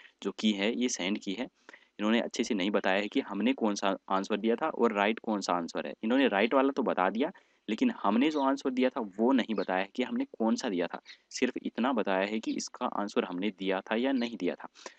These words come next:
अगर आपको याद है कि आपने इनमें से कौन सा आंसर लगाया था, तो आप अच्छे से इसे चेक कर सकते हैं, अन्यथा आप अच्छे से चेक नहीं कर पाएंगे, क्योंकि सिर्फ इन्होंने इतना ही बताया है कि आपने आंसर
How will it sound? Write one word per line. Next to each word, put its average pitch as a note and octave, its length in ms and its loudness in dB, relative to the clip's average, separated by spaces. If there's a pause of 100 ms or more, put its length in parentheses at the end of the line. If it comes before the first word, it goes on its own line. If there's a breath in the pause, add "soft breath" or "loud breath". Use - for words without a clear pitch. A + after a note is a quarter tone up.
(140 loud breath)
अगर D3+ 160 0
आपको - 240 2
याद A2 220 4
है A#2 100 -4
कि - 120 0
आपने A2+ 340 2
इनमें A2 240 -2
से A2+ 120 -6
कौन G#2 200 -2
सा A2+ 120 0
आंसर A2+ 240 0
लगाया G2+ 320 2
था, B2+ 140 -4
तो A2+ 160 -4
आप G#2 200 2
अच्छे - 280 -4
से B2 120 -2
इसे A#2 160 -2
चेक G#2+ 260 -2
कर A2+ 120 -2
सकते - 240 -2
हैं, C3+ 160 0 (420 loud breath)
अन्यथा A#2 260 2
आप - 300 0
अच्छे - 240 0
से A#2 120 -2
चेक A2+ 240 2
नहीं E2+ 340 -2
कर A2+ 160 -2
पाएंगे, A2 340 0 (380 loud breath)
क्योंकि A2+ 220 -2
सिर्फ A#2+ 320 0 (100)
इन्होंने G2+ 400 -2 (240 soft breath)
इतना A#2+ 280 0
ही G#3+ 60 -2
बताया F#2+ 320 0
है G2+ 80 -6
कि - 140 -2
आपने A2+ 220 0
आंसर G2+ 280 0